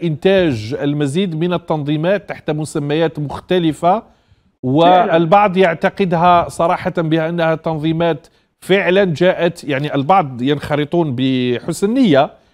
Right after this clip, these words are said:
Speaker 1: على أساس
Speaker 2: فعلًا.
Speaker 1: أنهم يحاربون الظلم والقهر وغيره والتطبيع وغيره والخيانة، ولكن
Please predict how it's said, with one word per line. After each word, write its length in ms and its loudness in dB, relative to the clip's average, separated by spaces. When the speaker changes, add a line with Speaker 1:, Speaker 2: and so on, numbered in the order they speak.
Speaker 1:
على 180 2
أساس 260 0
Speaker 2:
فعلًا. 120 -2
Speaker 1:
أنهم 280 -2
يحاربون 580 -2
الظلم 380 0
والقهر 560 -2
وغيره 520 0
والتطبيع 560 0
وغيره 380 2
والخيانة، 560 0
ولكن 540 2